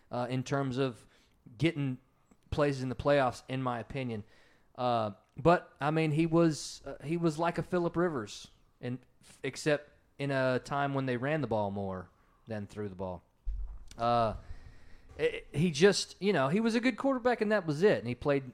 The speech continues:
in front of Tom Brady. As soon as he got hurt, Brady came in, and then everybody, nobody looked back at Bledsoe.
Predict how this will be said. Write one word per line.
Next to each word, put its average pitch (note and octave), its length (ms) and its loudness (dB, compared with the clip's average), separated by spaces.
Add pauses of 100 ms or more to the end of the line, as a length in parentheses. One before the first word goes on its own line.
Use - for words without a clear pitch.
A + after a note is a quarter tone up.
in C3 120 -4
front C#3 200 -2
of B2 60 -4
Tom C3 240 0
Brady. A#2 360 -2
As - 80 -18
soon C3+ 140 -4
as A#2+ 100 -6
he B2+ 100 -12
got A#2+ 140 -6
hurt, C#3+ 300 -2
Brady B2 220 0
came B2 260 -4
in, A#2+ 160 -2
and A2 120 -4
then G#2+ 280 -6
everybody, G#2 400 -8
nobody G#2 400 -2
looked G2 320 -10
back F#2 360 -10
at G2 180 -18
Bledsoe. F#2 460 -14